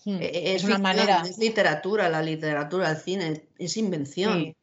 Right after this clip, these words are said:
Speaker 2: Te basas en la realidad, pero, pero la, la deco-, deconstruyes, la reconstruyes, la varías, la cambias, modificas, inventas.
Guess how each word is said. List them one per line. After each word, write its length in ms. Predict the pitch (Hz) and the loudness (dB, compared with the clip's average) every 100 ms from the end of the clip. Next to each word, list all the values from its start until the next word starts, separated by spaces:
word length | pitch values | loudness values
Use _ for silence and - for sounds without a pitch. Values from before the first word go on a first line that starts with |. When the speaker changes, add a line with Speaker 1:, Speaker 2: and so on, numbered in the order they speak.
| _ _ | _ _
Speaker 2:
Te 100 | 180 | 0
basas 300 | 160 165 180 | 2 2 0
en 60 | 196 | 0
la 140 | 202 | 2
realidad, 560 | 185 170 151 156 180 233 | 4 2 2 4 4 2
pero, 440 | 180 165 151 147 135 | 0 0 0 -2 -2
pero 200 | 147 139 | -6 -4
la, 360 | 139 135 135 139 | -2 -2 -2 -4
la 140 | 139 | -4
deco-, 400 | 151 147 151 147 - | -4 -2 -4 -4 -8
deconstruyes, 1000 | 160 156 151 151 - 196 202 208 208 | -4 -4 -2 -4 -2 -2 2 2 2
la 160 | 175 156 | 0 0
reconstruyes, 1000 | 147 147 147 139 - 196 214 196 196 151 | 0 -2 -4 -6 -4 0 2 2 2 0
la 140 | 147 | -2
varías, 460 | 139 139 175 185 190 | -2 -2 -2 -2 0
la 180 | 151 156 | -2 -2
cambias, 580 | 160 202 175 170 190 165 | -2 0 -2 -2 -4 -6
modificas, 640 | 160 143 180 196 190 - | -6 -6 -8 -4 -4 -2
inventas. 680 | 156 156 190 202 180 202 | -4 -2 -2 -2 -2 -2